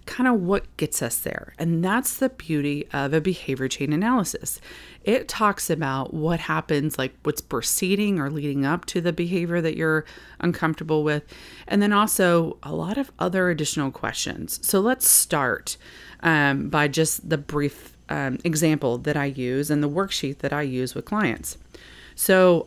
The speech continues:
oftentimes we have the target that's in the middle. I know in typical worksheets, we say, "Start here." And if you can start there, that's great. But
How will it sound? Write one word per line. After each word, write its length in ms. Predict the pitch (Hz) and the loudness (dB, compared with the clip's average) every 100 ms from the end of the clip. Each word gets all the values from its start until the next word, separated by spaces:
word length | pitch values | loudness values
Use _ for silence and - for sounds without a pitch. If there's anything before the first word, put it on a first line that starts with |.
| - | 0
oftentimes 720 | 180 196 226 208 185 165 160 | -2 0 0 0 2 4 4
we 180 | 160 165 | 2 2
have 200 | 151 135 | 0 0
the 80 | 143 | -4
target 500 | - 175 170 180 - | 0 0 2 2 0
that's 220 | 147 - | -2 -2
in 100 | 143 | 0
the 80 | 135 | 0
middle. 440 | 135 127 123 - - - - - | 0 -2 -6 -10 -16 -20 -12 2
I 80 | 175 | 6
know 260 | 180 123 | 6 6
in 140 | - 160 | 4 2
typical 420 | 190 208 247 247 | 2 2 4 4
worksheets, 560 | 220 208 - 196 190 - | 4 4 2 2 2 0
we 80 | |
say, 220 | 156 151 143 | 0 2 2
"Start 280 | - 139 | 2 0
here." 300 | - 151 147 - | 2 2 2 2
And 120 | 196 | 0
if 80 | 208 | 2
you 80 | 220 | 2
can 260 | 262 262 | 4 4
start 260 | 247 226 208 | 4 4 4
there, 180 | 190 170 | 4 6
that's 240 | 160 - | 4 2
great. 500 | - 135 131 - 151 | 0 2 2 -2 -2
But 240 | 151 139 | 0 0